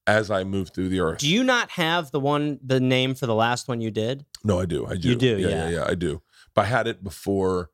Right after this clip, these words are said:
Speaker 1: I had it before. So I named this one off of Secret Time. I say Secret Time so much.
Speaker 2: Secret Time, you, uh, well, that's actually what's,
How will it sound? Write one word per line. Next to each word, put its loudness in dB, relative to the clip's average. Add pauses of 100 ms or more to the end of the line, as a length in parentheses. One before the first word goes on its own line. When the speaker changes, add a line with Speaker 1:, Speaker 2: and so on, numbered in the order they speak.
(560)
Speaker 1:
I 4
had 2
it -4
before. 2
So 0 (300)
I 6
named -2
this 0
one -2
off 0
of -2 (800)
Secret 2
Time. 0
I 2
say 0
Secret -2
Time 0
so 0
much. -6 (260)
Speaker 2:
Secret 0
Time, 0
you, -2 (220)
uh, -6 (120)
well, 6
that's 0 (120)
actually 0
what's, -2